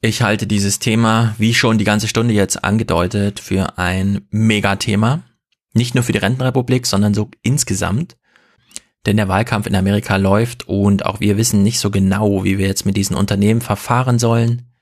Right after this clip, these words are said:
Zerschlagen, nicht zerschlagen, irgendwie anders heranziehen, kontrollieren,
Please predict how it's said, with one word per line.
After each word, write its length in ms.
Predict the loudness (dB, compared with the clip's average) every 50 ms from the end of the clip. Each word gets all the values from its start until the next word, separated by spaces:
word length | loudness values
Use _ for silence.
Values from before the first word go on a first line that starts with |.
| _ _ _ _ _ _ _ _ _ _
Zerschlagen, 800 | -4 -2 0 0 0 2 2 2 2 2 2 2 2 2 2 2
nicht 180 | 0 0 -2 -2
zerschlagen, 540 | -2 -2 0 0 2 2 2 2 2 0 0
irgendwie 420 | 0 2 2 2 2 2 0 0
anders 400 | 0 0 0 0 0 0 0 -2
heranziehen, 920 | -2 -2 0 0 -2 -2 -2 0 0 0 2 2 2 2 2 0 -2 -2
kontrollieren, 920 | -4 -2 -2 -2 -2 -2 0 0 2 2 4 4 4 4 4 2 2 0